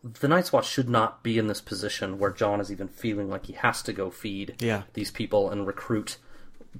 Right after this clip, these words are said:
Speaker 1: people that have no desire or business to be there. There should be an effort, and, you know, it, I understand this is not a glorious post for most people. It's fucking cold at the wall, you know, th-, you're up with a bunch of, you know, thieves and rapists and stuff,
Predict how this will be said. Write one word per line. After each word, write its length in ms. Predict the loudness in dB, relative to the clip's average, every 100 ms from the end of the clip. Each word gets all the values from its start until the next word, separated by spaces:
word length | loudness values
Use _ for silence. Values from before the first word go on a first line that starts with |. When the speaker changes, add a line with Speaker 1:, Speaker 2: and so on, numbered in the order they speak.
| -6
Speaker 1:
people 220 | -2 2
that 100 | 2
have 140 | 2
no 460 | 2 6 6 6 2
desire 520 | 0 2 4 6 4
or 80 | 0
business 380 | -4 -8 -8 -10
to 80 | -10
be 160 | -8 -6
there. 280 | -6 -6 -14 -20 -20 -16
There 280 | 2 8 8
should 300 | 6 0 -2 -10 _ 0
be 240 | 4 6
an 140 | 6 4
effort, 440 | 2 0 -2 -4 0
and, 260 | 2 4
you 80 | 6
know, 220 | 6 4 -2 _ _ _ _ _ _ _ _ _ -4
it, 180 | -4 2 10
I 140 | 12
understand 500 | 12 10 4 4 2
this 120 | -2
is 100 | 0
not 140 | 2 2
a 40 |
glorious 640 | 2 0 2 4 2 0
post 360 | -4 -2 -2 -4
for 120 | -6
most 260 | -4 -6 -8
people. 300 | -10 -8 -10
It's 180 | -12 -18 _ -6
fucking 320 | -4 -4 -2
cold 260 | 2 4 4
at 80 |
the 80 | 4
wall, 580 | 8 12 12 12 10 6 -4 -20 _ -4
you 100 | 2
know, 400 | 4 4 2 -2 -14
th-, 120 | -8 -2
you're 220 | -2 -2 -4
up 180 | -4 0
with 140 | 0
a 40 |
bunch 240 | 2 0 0
of, 320 | -6 -8 -6
you 140 | -2 -2
know, 140 | -2
thieves 360 | -4 -4 -4 -2
and 120 | 4
rapists 500 | 6 6 6 4 2
and 120 | 0 2
stuff, 380 | 4 4 2